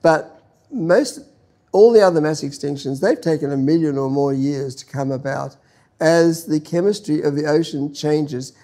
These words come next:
because of carbon dioxide. So the carbon dioxide, uh,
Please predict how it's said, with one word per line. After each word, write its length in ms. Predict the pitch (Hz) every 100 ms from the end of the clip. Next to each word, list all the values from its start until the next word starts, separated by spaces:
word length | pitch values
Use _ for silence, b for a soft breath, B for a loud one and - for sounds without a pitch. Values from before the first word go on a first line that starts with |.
| b
because 500 | 147 151 156 147 143
of 160 | 190 165
carbon 380 | 147 147 135 131
dioxide. 600 | 139 156 - - 127 - _ _ _ _ _
So 260 | - - 156
the 80 | 160
carbon 380 | 165 180 208 180
dioxide, 640 | 175 175 - 147 143 139 - b b b
uh, 500 | 151 139 139 139 143